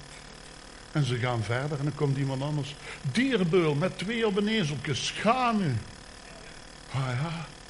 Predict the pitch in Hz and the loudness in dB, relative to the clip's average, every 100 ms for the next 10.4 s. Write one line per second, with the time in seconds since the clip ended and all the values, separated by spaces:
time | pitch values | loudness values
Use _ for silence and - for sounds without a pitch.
0 | - - - 135 113 123 117 113 - 123 | -18 -10 -4 -2 0 -2 -2 -4 -4 -2
1 | 110 120 147 190 - - - - - - | -2 -2 -6 -6 -10 -16 -18 -18 -18 -18
2 | - - - 135 120 123 120 123 151 190 | -18 -18 -4 0 2 0 0 0 -2 -2
3 | 165 - 151 - 175 151 165 175 175 - | -6 -4 -4 0 -2 0 -2 -2 -2 -6
4 | - - - - 294 277 269 233 214 196 | -14 -8 -4 0 6 4 4 2 2 0
5 | 190 240 220 233 220 220 240 226 220 214 | -2 0 4 4 4 2 2 2 2 2
6 | 220 233 247 247 214 208 214 254 156 202 | 4 6 4 2 0 2 2 2 2 2
7 | 208 202 262 202 - - - - - - | 2 4 4 2 -6 -14 -16 -16 -16 -16
8 | - - - - - - - - 131 127 | -16 -16 -16 -18 -18 -16 -16 -4 0 2
9 | 143 202 208 165 147 139 - 113 101 147 | 2 2 0 0 0 -2 -4 -2 -2 0
10 | 190 175 175 170 | 2 2 2 -2